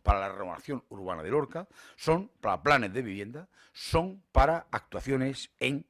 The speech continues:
carreteras. Un total, como digo, de ochenta y cuatro millones. Diría también que la Consejería de Agricultura tiene, por ejemplo, setenta y cuatro millones en actuaciones para modernización de la agricultura, para apoyo al sector agrario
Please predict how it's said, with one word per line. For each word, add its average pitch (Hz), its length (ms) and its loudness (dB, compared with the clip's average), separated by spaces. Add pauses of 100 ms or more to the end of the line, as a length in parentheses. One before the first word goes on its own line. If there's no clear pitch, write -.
carreteras. - 720 -6 (240)
Un 113 300 -10
total, 151 420 0
como - 180 -14
digo, 117 200 -4
de 104 100 -8
ochenta 82 320 -14
y 78 60 -14
cuatro 98 480 -6
millones. - 500 -16 (800)
Diría 135 320 2
también 170 400 0
que 143 140 -6
la 123 80 2
Consejería 117 480 0
de 135 100 6
Agricultura 120 800 -2 (340)
tiene, 170 240 -2
por 147 100 -2
ejemplo, 170 240 -6
setenta 135 500 -4
y 120 60 -6
cuatro 175 320 0
millones 165 560 -8 (120)
en 180 280 -4 (220)
actuaciones 156 760 -4
para 123 380 -2 (180)
modernización 107 640 -6
de 113 60 -10
la 101 60 -6
agricultura, 110 720 -2
para 101 280 2
apoyo 147 420 4
al 143 80 -2
sector 104 280 -8
agrario 131 460 -6